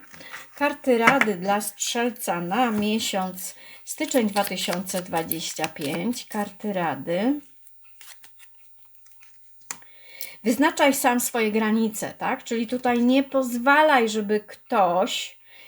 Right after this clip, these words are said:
y, wchodził z buciorami w Twoje życie. I,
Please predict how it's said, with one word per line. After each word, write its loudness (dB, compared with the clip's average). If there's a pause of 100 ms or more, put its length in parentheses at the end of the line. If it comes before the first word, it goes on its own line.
(720)
y, -8
wchodził 2
z -4
buciorami 2
w -12
Twoje 0
życie. 0 (4000)
I, 6